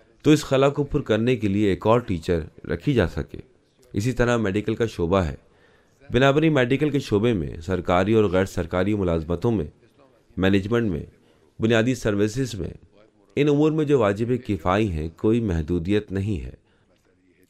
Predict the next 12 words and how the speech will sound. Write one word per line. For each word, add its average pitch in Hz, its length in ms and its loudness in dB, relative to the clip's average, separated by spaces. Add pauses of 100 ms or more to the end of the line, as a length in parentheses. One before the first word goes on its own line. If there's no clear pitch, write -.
(160)
اور 113 140 4
اگر 139 180 6
خواتین 117 540 0
سے 135 120 -4
متعلق 80 480 -2 (580)
امور 127 280 4 (100)
خانہ 101 240 -2
داری 90 280 2
سے 113 160 -4
تضاد 95 320 2 (100)
پیدا 76 280 -2
ہو، 78 240 -4